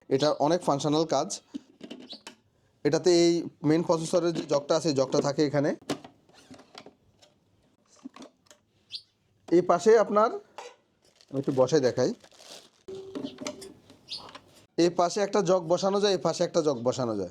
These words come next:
চাইলে আপনারা দুইটা একসাথেও চালাতে পারবেন, আবার যদি না চান যে একটা চালাবেন, সেটাও চালাতে পারবেন। তবে আমি আপনাদেরকে একটা সাজেস্ট করব, সেটা হচ্ছে আমি, আমি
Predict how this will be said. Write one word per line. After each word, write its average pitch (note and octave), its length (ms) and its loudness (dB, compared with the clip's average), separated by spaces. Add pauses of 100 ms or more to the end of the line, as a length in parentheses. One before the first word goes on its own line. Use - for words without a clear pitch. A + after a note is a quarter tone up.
চাইলে F#3 440 0
আপনারা G3+ 200 0
দুইটা F#3 300 0
একসাথেও F#3+ 320 -2
চালাতে G#3 400 0
পারবেন, G3 240 0 (200)
আবার E3 380 2 (440)
যদি E3 260 4
না E3 240 0
চান F3+ 160 0
যে E3+ 80 2
একটা E3 240 0
চালাবেন, F3+ 400 0 (280)
সেটাও D3 320 0
চালাতে C#3+ 340 -2
পারবেন। G2 220 -4 (180)
তবে D#3 160 2
আমি F3 180 0
আপনাদেরকে G3+ 380 0
একটা F#3+ 300 2
সাজেস্ট E3 440 -2
করব, C#3 280 2
সেটা E3 180 2
হচ্ছে E3+ 280 0
আমি, D#3 140 -2 (400)
আমি C#3+ 100 0